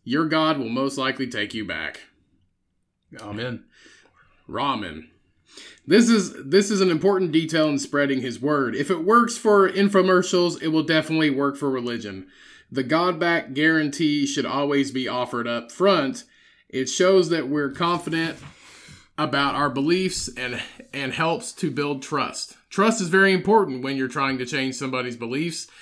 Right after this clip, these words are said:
Speaker 1: And since we're one of the few religions that's never threatened non-believers with violence, it's all we've got. Before you begin evangelizing, remember to heed his warning.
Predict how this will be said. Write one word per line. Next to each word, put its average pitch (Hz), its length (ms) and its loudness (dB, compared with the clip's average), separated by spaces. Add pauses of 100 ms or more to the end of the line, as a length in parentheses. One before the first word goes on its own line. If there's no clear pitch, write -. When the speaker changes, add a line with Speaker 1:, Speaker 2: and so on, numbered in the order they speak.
(160)
Speaker 1:
And 131 160 -2
since 196 280 2
we're 202 160 4
one 196 180 2
of 190 80 0
the 170 60 -6
few 208 240 -2
religions 190 560 2
that's 175 200 -2
never 175 600 -2
threatened 170 420 -2
non-believers 160 760 0
with 135 160 -4
violence, 185 540 0 (300)
it's 123 180 -4
all 156 180 2
we've 151 240 2
got. 98 380 -4 (500)
Before 185 320 4
you 226 140 8
begin 185 340 2
evangelizing, 147 1040 -2 (180)
remember 165 440 2
to 147 80 0
heed 151 260 -2
his 131 220 -4
warning. 107 480 -6